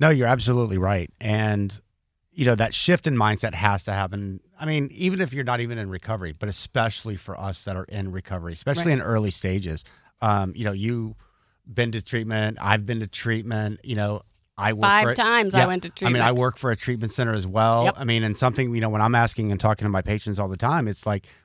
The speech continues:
Speaker 1: when we start talking about how you want to be successful,
Speaker 2: Mm-hmm.
Speaker 1: if you think you're gonna be successful with the same mindset
Speaker 2: That's
Speaker 1: that
Speaker 2: not
Speaker 1: you
Speaker 2: gonna
Speaker 1: came
Speaker 2: happen.
Speaker 1: in with, it's never gonna
Speaker 2: So
Speaker 1: work.
Speaker 2: explain for a moment, what do, what do you mean by mindset?
Speaker 1: So that mindset is kind of a belief set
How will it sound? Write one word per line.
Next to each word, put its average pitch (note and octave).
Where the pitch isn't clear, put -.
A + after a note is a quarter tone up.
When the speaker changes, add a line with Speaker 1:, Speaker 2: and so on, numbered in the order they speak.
Speaker 1:
when G2+
we A2
start G2+
talking G#2+
about G2+
how A#2+
you B2
want A2+
to -
be G#2
successful, A2+
Speaker 2:
Mm-hmm. F3
Speaker 1:
if G#2
you F3+
think F3+
you're D#3+
gonna C#3+
be C3
successful B2
with A#2
the G#2
same A#2
mindset A2
Speaker 2:
That's F#3
Speaker 1:
that -
Speaker 2:
not -
Speaker 1:
you C#3
Speaker 2:
gonna -
Speaker 1:
came C3
Speaker 2:
happen. A#2
Speaker 1:
in B2+
with, C#3
it's -
never G2+
gonna F#2+
Speaker 2:
So G2+
Speaker 1:
work. -
Speaker 2:
explain D4
for A3+
a -
moment, G#3
what A#3
do, C4
what D4
do C#4+
you A#3
mean G3+
by F#3
mindset? F3
Speaker 1:
So D#3
that D#3+
mindset E3
is C3+
kind C#3
of B2+
a B2
belief G#2+
set G2+